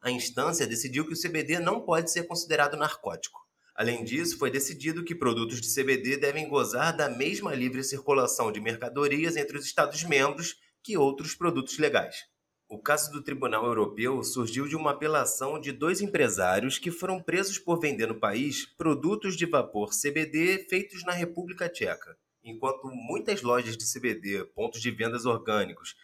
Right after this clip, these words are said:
alimentos saudáveis e outros varejistas especializados oferecem C B D em toda a Europa, na França, a colheita e o uso de flores de cânhamo foram especificamente proibidos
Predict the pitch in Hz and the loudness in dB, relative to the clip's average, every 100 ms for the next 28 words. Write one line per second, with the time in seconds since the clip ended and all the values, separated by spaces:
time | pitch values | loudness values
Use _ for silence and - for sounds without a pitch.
0 | _ 131 139 135 165 190 185 160 113 101 | _ -2 2 2 2 0 -2 0 2 2
1 | 92 101 104 143 202 214 143 151 156 107 | 2 -4 0 2 0 0 4 6 6 4
2 | 120 123 123 117 - 131 143 143 110 104 | 2 0 -2 -4 0 0 0 -2 -2 -4
3 | - - 113 104 107 120 - 151 135 101 | -4 -4 -2 -2 -2 -4 -4 0 -2 0
4 | 104 104 113 113 - 170 143 104 123 - | -4 -4 -12 -10 -2 4 4 6 4 4
5 | 95 87 _ _ _ 110 101 - 127 139 | 0 -8 _ _ _ 0 0 2 2 4
6 | - 107 - 139 120 113 110 104 110 117 | 2 2 6 8 8 4 4 2 4 2
7 | 127 120 110 - 147 175 160 127 - 127 | 2 2 -2 0 4 4 4 0 2 2
8 | 131 98 92 - 120 123 - 139 135 - | 2 0 -2 0 0 0 -2 -2 0 0
9 | 214 226 - 175 151 156 - 175 170 120 | 0 -6 -6 -4 -4 -6 0 0 2 0
10 | 147 165 165 - | 2 2 -2 -6